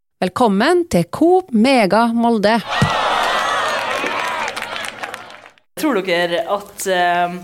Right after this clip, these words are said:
Speaker 2: denne, at fotballen kan være forsonende på noen måte? Det er jo ganske mye, vi, det krangles og styres, men det er jo ikke alle som krangler og styrer. Men, eh, kan fotballen, kan vi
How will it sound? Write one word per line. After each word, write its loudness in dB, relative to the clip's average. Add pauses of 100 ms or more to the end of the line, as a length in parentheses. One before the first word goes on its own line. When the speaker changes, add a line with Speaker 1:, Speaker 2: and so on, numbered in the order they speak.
(100)
Speaker 2:
denne, -2 (180)
at -6
fotballen -6
kan -6
være -2
forsonende -6
på -10
noen -4
måte? -2
Det 0
er 0
jo -2
ganske -6
mye, -2 (300)
vi, -4
det -6
krangles -4
og -10
styres, -4
men -4
det -2
er -2
jo -6
ikke -4
alle -4 (380)
som -8
krangler -4
og -4
styrer. -2 (140)
Men, -4
eh, -4 (520)
kan -4
fotballen, -8
kan -4
vi -2